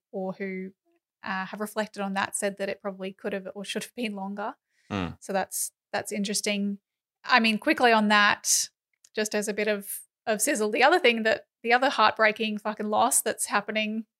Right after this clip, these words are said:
Speaker 1: right now,
Speaker 2: Yeah.
Speaker 1: people are getting results on the New Zealand general election, and it
Speaker 2: Mm.
Speaker 1: seems like New, like, Labor has just really fucked it,
Speaker 2: Yeah.
Speaker 1: really flopped. Their vote has, like, halved. Like, they had, like, fifty percent and they're now on, like,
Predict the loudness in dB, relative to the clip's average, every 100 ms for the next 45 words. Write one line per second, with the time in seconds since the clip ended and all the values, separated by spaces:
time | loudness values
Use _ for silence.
0 | _ 0 2 2 -2 0 0 -2 -6 -16
1 | -4 0 0 0 2 0 0 0 0 -2
2 | -4 -2 -2 -2 -4 -4 -4 -2 -2 -2
3 | -2 -4 -4 -4 -2 0 0 -2 -2 -4
4 | -4 -6 -6 -8 -10 -2 2 2 0 0
5 | -2 -2 -6 -8 -12 _ _ -6 -6 -2
6 | 0 0 0 -2 -2 -4 -2 -2 -2 0
7 | 0 0 _ _ _ _ _ _ _ -16
8 | -4 2 6 10 10 10 8 6 4 2
9 | 2 0 0 0 -2 _ _ _ -2 0
10 | 0 2 4 2 2 0 2 2 0 -4
11 | 0 0 2 4 4 4 0 -2 0 0
12 | 0 -2 -4 0 2 4 4 2 -2 -2
13 | -2 -2 -4 0 2 2 -2 -4 -10 -10
14 | -6 -4 -2 -2 -4 -2 0 0 0 0
15 | 0 0 -2